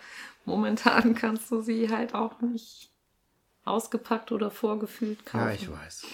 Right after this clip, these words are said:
Speaker 2: Aber wenn es dazu, dafür sorgt, dass wir alle gesund werden, Querstrich bleiben und dieses ganze ohnehin schon bescheuerte Gedöns jetzt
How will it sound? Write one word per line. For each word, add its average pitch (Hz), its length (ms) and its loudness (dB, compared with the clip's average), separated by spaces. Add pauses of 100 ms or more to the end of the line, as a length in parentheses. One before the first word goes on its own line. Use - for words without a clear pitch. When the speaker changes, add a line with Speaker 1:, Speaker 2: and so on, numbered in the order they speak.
(680)
Speaker 2:
Aber 135 360 10
wenn 139 160 8
es 127 140 -2
dazu, 131 340 4
dafür 127 320 2
sorgt, 127 640 8 (440)
dass - 200 -8
wir 117 120 0
alle 110 180 -2
gesund 123 480 2 (220)
werden, 143 380 4
Querstrich 113 640 -4
bleiben 113 500 2
und 104 160 -4 (140)
dieses - 440 -16
ganze 117 600 4 (1040)
ohnehin 135 360 2
schon 113 420 2 (260)
bescheuerte 113 720 2
Gedöns 113 640 0
jetzt - 360 -4